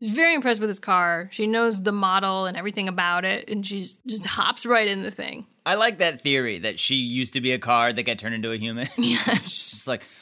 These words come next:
Speaker 2: "I love cars so much." All this is very serendipitous, right? Like, Cordelia just happens to be at that donut shop. To be fair, there's not a lot of Sunnydale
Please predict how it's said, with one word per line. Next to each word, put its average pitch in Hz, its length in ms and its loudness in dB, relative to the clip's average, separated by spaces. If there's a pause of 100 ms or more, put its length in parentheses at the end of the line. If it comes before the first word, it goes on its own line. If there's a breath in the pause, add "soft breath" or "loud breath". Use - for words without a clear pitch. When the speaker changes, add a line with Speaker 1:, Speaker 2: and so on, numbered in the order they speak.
(100)
Speaker 2:
"I 262 100 0
love 208 220 2
cars - 340 4
so 170 320 4
much." 180 640 4 (160)
All 247 220 6
this 185 240 2
is 127 220 -2
very 135 580 2
serendipitous, 107 760 -4
right? 123 300 2
Like, 107 400 -4
Cordelia 131 460 0
just 120 160 -4
happens 113 420 -2
to 117 60 -4
be 117 300 0 (140)
at 107 180 0
that 107 320 -4
donut 113 360 -4
shop. 104 460 -2 (220)
To 160 60 -4
be 185 120 4
fair, 131 200 2
there's 120 140 -4
not 123 140 0
a 113 60 -2
lot 104 220 0
of 98 100 -6
Sunnydale 120 720 -4